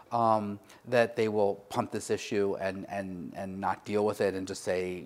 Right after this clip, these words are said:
"We have problems with the underlying claim," at least from my selfish perspective. Um, but my, of course, my fear is that they might, in fact, take this opportunity to cement the sort of expansive Section two thirty C one protections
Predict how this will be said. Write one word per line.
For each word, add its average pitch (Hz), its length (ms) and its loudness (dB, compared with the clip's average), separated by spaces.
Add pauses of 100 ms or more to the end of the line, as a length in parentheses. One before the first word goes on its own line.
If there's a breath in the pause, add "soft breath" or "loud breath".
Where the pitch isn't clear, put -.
"We 98 120 -8
have 92 100 -6
problems 95 420 0
with 92 100 -12
the 95 120 -10
underlying 92 480 -4
claim," 113 500 0 (220 loud breath)
at - 60 -14
least 113 120 -6
from 104 100 -4
my 92 120 2
selfish - 360 -4
perspective. 90 680 0 (340 loud breath)
Um, 107 320 4 (800 loud breath)
but 123 240 8
my, 120 120 6
of 113 140 2
course, 120 180 -2
my 101 120 2
fear 131 400 2
is 98 220 -2
that 95 260 -2
they 101 120 -6
might, 101 360 -4
in 101 180 -12
fact, - 560 -10 (480 loud breath)
take 110 160 -6
this 98 160 -6
opportunity 90 720 -4
to - 480 -10
cement 92 560 -6
the 92 100 -12
sort 90 160 -12
of 82 80 -12
expansive 95 760 -6 (480 loud breath)
Section - 380 -8
two 98 140 -10
thirty 95 260 -6
C - 180 -10
one 92 220 -6
protections 90 640 -14